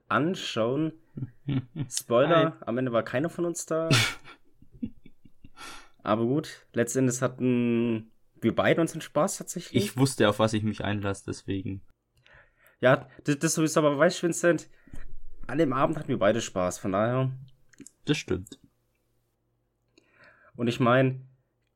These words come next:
Speaker 1: gut, ich konnte es auch nicht schauen, weil ich unterwegs war, hab aber immer so nebenbei mit so eh aufs Handy geschaut, wie es so steht.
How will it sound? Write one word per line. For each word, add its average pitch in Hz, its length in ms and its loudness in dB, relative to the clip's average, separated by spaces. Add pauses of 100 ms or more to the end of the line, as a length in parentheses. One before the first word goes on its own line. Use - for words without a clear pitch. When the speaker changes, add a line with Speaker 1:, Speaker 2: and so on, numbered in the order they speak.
(240)
Speaker 1:
gut, 139 180 2
ich 139 60 -8
konnte 127 160 2
es - 80 -2
auch 139 80 2
nicht 143 140 -2
schauen, 127 240 2
weil 104 100 2
ich - 340 -10 (280)
unterwegs 110 520 0
war, 139 360 4 (320)
hab 131 120 -2
aber 135 200 4
immer 131 100 2
so 131 160 -4
nebenbei 127 640 4 (320)
mit 131 140 -8
so 127 260 -4
eh 147 440 4
aufs 110 200 -8
Handy 143 220 4
geschaut, 147 340 0
wie 127 60 2
es 131 260 -6
so 120 60 -8
steht. - 640 0